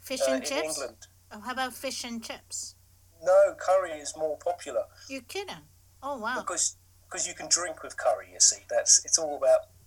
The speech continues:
Speaker 2: we're, we're a drinking nation.
Speaker 1: You know, one of the things that I love about us, you guys use a vinegar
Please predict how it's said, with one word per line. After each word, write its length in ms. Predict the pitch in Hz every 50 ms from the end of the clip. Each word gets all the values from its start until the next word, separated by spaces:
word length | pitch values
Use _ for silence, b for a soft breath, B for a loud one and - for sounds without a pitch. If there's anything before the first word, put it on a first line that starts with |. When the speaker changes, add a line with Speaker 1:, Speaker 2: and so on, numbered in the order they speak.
| _ _
Speaker 2:
we're, 240 | - 143 143 147 - -
we're 200 | 156 160 165 156
a 60 | 151
drinking 480 | - 175 180 170 165 - - 143 139 139
nation. 380 | 143 147 143 - - - - - - _ _ _ _ - - -
Speaker 1:
You 180 | 320 339 359
know, 100 | 359 392
one 260 | 370 359 415 440 466 494 523 508
of 80 | 480 494
the 60 | 415
things 260 | - - 381 392 -
that 100 | - -
I 260 | - 311 339 392 440 427
love 240 | 370 311 302 302 302
about 400 | 311 285 262 269 247 240 247 233 - - -
us, 320 | 254 240 233 - - - -
you 200 | 277 254 302 370 381
guys 240 | 440 427 392 -
use 320 | 339 294 285 311 302 269 254
a 100 | 233 214 196 175 190
vinegar 580 | 190 180 - 285 349 381 349 262 - 160 156